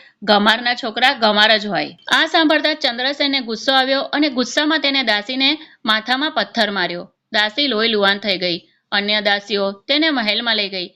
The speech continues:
આ વાત રાણીને કરવામાં આવી ત્યારે રાણી ગુસ્સે થઈ ગયા અને બોલ્યા, "એ છોકરાની આટલી હિંમત, એને અહીં પકડી લાવો."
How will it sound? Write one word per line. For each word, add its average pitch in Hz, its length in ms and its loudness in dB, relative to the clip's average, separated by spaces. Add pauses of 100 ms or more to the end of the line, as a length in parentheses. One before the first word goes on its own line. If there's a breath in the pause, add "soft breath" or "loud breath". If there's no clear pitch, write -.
(300)
આ 214 180 0
વાત 214 300 -4
રાણીને 226 400 -2
કરવામાં 254 480 -2
આવી 240 220 -6 (300)
ત્યારે 262 240 0
રાણી 262 300 0
ગુસ્સે 226 320 -2
થઈ 220 200 -2
ગયા 180 320 -4 (220)
અને 220 160 0
બોલ્યા, 202 420 0 (340 soft breath)
"એ 294 240 2
છોકરાની 269 480 0
આટલી 196 340 -2
હિંમત, 302 340 2 (420 soft breath)
એને 247 180 0
અહીં 277 200 0
પકડી 214 280 0
લાવો." 170 380 -4